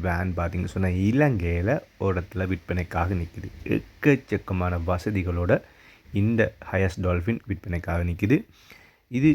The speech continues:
என்ன மாடல், எத்தனாவது ஓனரோட விற்பனைக்காக நிக்குது, என்னென்ன வசதிகள் எல்லாம் இதுல இருக்குது, இதுக்கு என்ன லாஸ்ட்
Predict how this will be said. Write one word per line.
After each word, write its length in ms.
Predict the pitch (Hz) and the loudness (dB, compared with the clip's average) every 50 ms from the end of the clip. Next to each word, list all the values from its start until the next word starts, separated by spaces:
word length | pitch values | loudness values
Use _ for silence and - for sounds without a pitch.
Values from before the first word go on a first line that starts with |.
| - - - _ | 2 -2 -10 _
என்ன 320 | - 107 110 113 113 113 98 | -4 -2 -2 0 2 2 2
மாடல், 400 | 90 90 90 92 98 123 156 - - _ _ _ _ _ _ - - | 2 2 2 2 2 2 2 0 -6 _ _ _ _ _ _ -8 -6
எத்தனாவது 500 | - - - - 120 120 113 110 110 110 98 - - | -4 -4 -2 0 2 4 4 4 4 2 0 2 2
ஓனரோட 440 | 98 107 110 110 107 104 101 101 | 2 2 4 4 2 2 2 2
விற்பனைக்காக 580 | 90 90 85 - - 95 90 85 - 87 87 87 | 0 0 -4 -4 -4 -4 -4 -2 -2 -4 -2 -2
நிக்குது, 320 | 90 87 82 104 104 131 175 - - _ _ _ _ _ _ _ - | -2 -2 -2 0 0 0 0 -2 -6 _ _ _ _ _ _ _ -2
என்னென்ன 360 | 101 104 113 135 139 127 104 | -2 0 2 2 2 2 0
வசதிகள் 500 | 87 82 87 85 - 139 139 143 131 110 | 2 2 2 2 2 4 4 4 4 4
எல்லாம் 260 | 98 92 107 117 - | 4 4 2 2 0
இதுல 220 | 98 95 90 90 87 | 0 0 0 0 0
இருக்குது, 340 | 95 - - 101 104 120 - - - - - - - - _ _ _ - | -2 -4 -2 0 0 0 0 -2 -8 -20 -20 -20 -20 -20 _ _ _ -4
இதுக்கு 240 | 127 139 135 131 | -2 0 2 4
என்ன 260 | 127 131 135 139 139 120 | 4 4 4 4 4 4
லாஸ்ட் 440 | 90 92 92 98 117 127 - - | 4 2 2 2 0 0 -4 -8